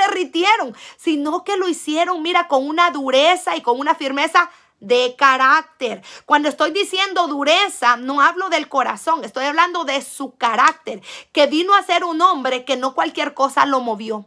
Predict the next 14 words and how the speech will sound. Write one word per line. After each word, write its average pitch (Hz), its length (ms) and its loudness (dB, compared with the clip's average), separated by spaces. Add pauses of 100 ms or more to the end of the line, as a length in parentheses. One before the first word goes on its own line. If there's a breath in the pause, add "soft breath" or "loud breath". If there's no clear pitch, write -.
(140)
No, 302 500 0
es 320 140 -2
más, 359 320 2
mira, 302 400 0 (320 loud breath)
no 311 220 -6
lo 359 140 -2
movió. 330 640 -4 (260 loud breath)
Los 277 220 -4
tiempos 349 400 -2
difíciles, 302 800 -4
todo 381 260 0
lo 349 160 2
que 339 140 2
él - 180 -4